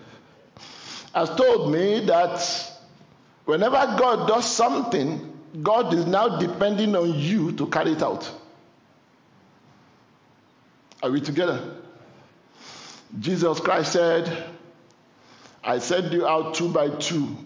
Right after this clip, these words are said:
He said, "Go." Is it depending on them or not? It's depending on them. When Jesus Christ said, "Oh, behold, I go to the Father,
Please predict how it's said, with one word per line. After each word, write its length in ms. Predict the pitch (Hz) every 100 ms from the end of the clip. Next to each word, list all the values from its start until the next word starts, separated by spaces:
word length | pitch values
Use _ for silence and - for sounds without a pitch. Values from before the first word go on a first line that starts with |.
| -
He 40 | 156
said, 220 | 170 170
"Go." 400 | 165 123 - - - - - _ _ _ _
Is 120 | 156 175
it 80 |
depending 340 | 202 202 202 208
on 140 | 170
them 160 | 190 175
or 60 | 165
not? 260 | 151 - - - - - - - - - - - - _ _ -
It's 140 | 254
depending 340 | 262 302 320 311
on 120 | 311
them. 180 | 330 - - - - _ _ _ _ _ _ - - - - - 160
When 220 | 170 147
Jesus 380 | 226 220 202 -
Christ 320 | 214 196 175
said, 500 | 202 196 196 202 - - -
"Oh, 360 | 185 208 180 160
behold, 420 | 185 190 220 220
I 140 | 175 165
go 180 | 202
to 120 | 233 170
the 120 | 165
Father, 340 | 196 196 165